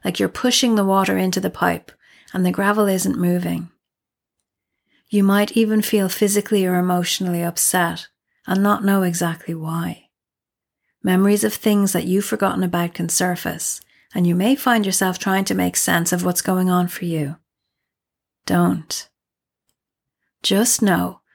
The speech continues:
that you are in the process of healing and that these stuck energies are moving and will eventually leave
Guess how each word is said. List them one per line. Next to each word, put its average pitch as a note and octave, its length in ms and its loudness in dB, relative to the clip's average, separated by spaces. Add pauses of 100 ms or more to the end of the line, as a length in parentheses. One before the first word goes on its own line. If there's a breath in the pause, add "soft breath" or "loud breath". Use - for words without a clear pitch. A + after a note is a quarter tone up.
(120)
that - 180 -6
you G3 180 4
are A#3 240 2
in G3+ 100 2
the G3+ 80 2
process F3+ 500 -2
of A3 120 -2
healing F3 500 -2 (340 soft breath)
and - 80 -4
that E3+ 180 -2
these G#3+ 280 2
stuck A3+ 320 0
energies F#3 460 0
are F3 80 0
moving E3+ 600 0 (360 soft breath)
and E3+ 120 0
will F3 140 4
eventually G3+ 640 0
leave F3 680 0